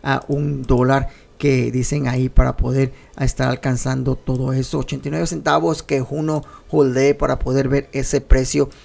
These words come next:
de Shiba Inu. Lo vamos a estar viendo en el próximo video. Así que no te vayas porque regresamos con mucho más y vamos a estar revisando todo eso.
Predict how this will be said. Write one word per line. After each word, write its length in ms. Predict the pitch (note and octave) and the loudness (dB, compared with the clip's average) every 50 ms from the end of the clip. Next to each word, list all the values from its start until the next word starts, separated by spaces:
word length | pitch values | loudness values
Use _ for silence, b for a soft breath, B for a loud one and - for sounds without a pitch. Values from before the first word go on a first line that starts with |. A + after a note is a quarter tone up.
| B B B - | B B B -6
de 100 | - B2+ | -4 -4
Shiba 320 | B2 - - C3+ C#3 D3 C3 | -4 -2 -4 -2 0 0 0
Inu. 300 | C3 C#3+ E3+ - - - | 0 0 -2 -4 -2 -2
Lo 80 | B2 | -4
vamos 160 | B2 B2+ B2+ | -2 -2 -2
a 40 | B2+ | -2
estar 160 | B2+ - A#2+ | -2 -4 -4
viendo 320 | A#2 B2 B2 B2 C3 - - - | -2 -4 -2 -2 -2 -4 -4 -4
en 180 | C3+ B2+ B2+ | -4 -4 -2
el 100 | C3 C3 | -4 -6
próximo 480 | - _ - - - - - C3 A#2+ A2+ | 2 _ 4 4 4 -4 -8 -8 -6 -4
video. 180 | A2 A2 A2 G2 | -4 -4 -6 -6
Así 180 | G2 - - | -8 -10 -10
que 160 | - - C3+ A#2 | -8 -8 -8 -8
no 140 | - G2+ | -8 -4
te 160 | - - F#2 F2 | -2 -2 0 2
vayas 300 | E2 - - F3+ E3+ - | 2 2 2 2 2 2
porque 240 | - - - E3+ | 2 0 0 -4
regresamos 500 | D#3 D#3 C#3+ C3+ - C#3+ D3+ E3 D#3+ - B B B B B B | -4 -4 -4 -2 -4 -2 -2 -2 -4 -4 B B B B B B
con 160 | - E3+ D3+ | 0 2 2
mucho 240 | D3 D3+ - - D#3+ | 2 2 2 2 4
más 240 | D#3 D#3 D#3+ D#3 | 4 2 2 2
y 60 | - B2+ | 0 -2
vamos 180 | C3 C3+ C3+ | 0 0 -2
a 40 | C3 | -2
estar 220 | B2 - A#2+ B2 | -4 -4 -6 -4
revisando 520 | B2+ C#3 C3 C3 B2+ A#2+ - C3 B2 B2+ B2+ | -2 -4 -4 -4 -4 -6 -6 -6 -6 -6 -8
todo 300 | - - B2 A#2 G2 E2 | -8 -8 -8 -6 -6 -6
eso. 240 | D#2+ D#2 - - | -8 -10 -12 -16